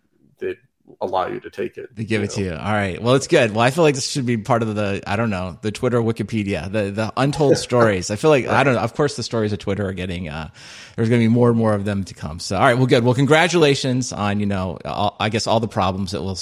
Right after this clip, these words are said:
Speaker 2: uh, it'll have in your life, but it's still kind of a cool, <laughs> a cool little artifact of, of being in tech, may-, maybe being in tech for too long. Maybe it's a sign for all of
Speaker 1: Yeah,
Speaker 2: us.
Speaker 1: yeah,
Speaker 2: So
Speaker 1: right. Well, actually, a lot of what we're doing today at Buoyant and with Linkerd all stem from Twitter too. So, you know, it wasn't just the handle. I got,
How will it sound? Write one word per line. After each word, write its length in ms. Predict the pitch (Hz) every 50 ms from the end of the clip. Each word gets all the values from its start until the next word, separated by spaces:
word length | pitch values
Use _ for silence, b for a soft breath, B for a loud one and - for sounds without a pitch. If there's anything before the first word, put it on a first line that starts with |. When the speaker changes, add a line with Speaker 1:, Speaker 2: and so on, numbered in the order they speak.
| - - - - -
Speaker 2:
uh, 260 | 90 90 87 87 85
it'll 120 | - 95 95
have 240 | 101 92 90 87
in 40 | 95
your 100 | 90 87
life, 220 | 82 82 85 90 - -
but 300 | - 90 - - - - -
it's 140 | 117 107
still 220 | - - 117 104 92
kind 180 | - 104 90
of 80 | 85 82
a 40 | 85
cool, 440 | 98 - 98 95 92 92 95 - - -
<laughs> 100 | - -
a 60 | -
cool 180 | 127 - 190 190
little 180 | 175 170 147 -
artifact 520 | 120 131 127 113 - 120 104 95 - -
of, 160 | 98 101 92 -
of 120 | - 107 98
being 200 | 123 123 117 117
in 100 | 107 101
tech, 260 | - - 101 98 -
may-, 160 | 107 110 110 -
maybe 240 | 139 180 202 233 214
being 200 | 160 180 165 160
in 100 | 143 123
tech 200 | - 127 120 -
for 100 | - 117
too 140 | - - 107
long. 280 | 98 98 87 82 85 78
Maybe 120 | 92 110
it's 100 | 110 -
a 60 | 113
sign 200 | - - 104 95
for 120 | 92 - -
all 100 | 67 85
of 60 | 139
Speaker 1:
Yeah, 200 | 156 143 131 117
Speaker 2:
us. 200 | 92 - - -
Speaker 1:
yeah, 160 | 120 123 113
Speaker 2:
So 160 | 104 101 110
Speaker 1:
right. 100 | 120 113
Well, 140 | 127 151 165
actually, 280 | 180 196 190 - 185 156
a 60 | 135
lot 200 | 135 147 165 156
of 80 | 139
what 120 | 123 135 135
we're 120 | 135 123
doing 260 | 117 123 123 117 113
today 460 | 110 - 113 117 113 113 110 110 107 104
at 140 | 98 -
Buoyant 340 | - 104 107 101 104 101 101
and 120 | 101 95 95
with 120 | 95 -
Linkerd 600 | 104 104 104 101 - 98 98 95 95 95 92 90
all 240 | - 92 92 98 95
stem 320 | - - - 120 107 98 98
from 180 | - 104 101
Twitter 320 | 98 - 127 120 101 98 95
too. 260 | - 113 104 98 90
So, 120 | - - 95
you 160 | 95 98 98
know, 60 | 101
it 40 | 107
wasn't 240 | 120 113 113 110 104
just 200 | 110 104 - -
the 80 | 95
handle. 340 | 90 104 98 95 95 90 85
I 80 | 90 92
got, 220 | 98 92 - -